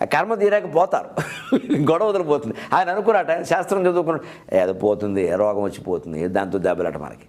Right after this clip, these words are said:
ఎందుకంటే ఈ దెబ్బలాట పెట్టుకుని గొడవ పెడితే ఇది ఈ జన్మకి ఏమైనా ఈయనకు రోగం వచ్చి ఈయన పోతే మళ్ళీ ఈ పెళ్ళం తప్పదు. ఎందుకంటే ఏదో కర్మ కొద్దీ వచ్చిందంతే, ఇంకా అనుభవించేయడమే, వదిలిపోతుంది.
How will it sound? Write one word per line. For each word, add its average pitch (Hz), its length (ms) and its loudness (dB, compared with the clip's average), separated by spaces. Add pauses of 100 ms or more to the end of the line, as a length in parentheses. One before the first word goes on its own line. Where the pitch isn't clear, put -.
(400)
ఎందుకంటే 190 420 2
ఈ - 20 -2
దెబ్బలాట 202 640 2
పెట్టుకుని 214 280 2
గొడవ 190 280 2
పెడితే 170 460 2
ఇది 196 240 0
ఈ 190 260 2
జన్మకి 196 340 2
ఏమైనా 208 180 0
ఈయనకు 196 320 2
రోగం 196 240 2
వచ్చి 190 200 0
ఈయన 202 120 2
పోతే 208 200 2
మళ్ళీ 202 260 2
ఈ 254 100 2
పెళ్ళం 240 300 2
తప్పదు. 131 300 -2 (1200)
ఎందుకంటే 214 300 2
ఏదో 220 240 4
కర్మ 233 240 0
కొద్దీ 240 220 0
వచ్చిందంతే, 233 460 0
ఇంకా 220 240 2
అనుభవించేయడమే, 202 680 0
వదిలిపోతుంది. 165 720 0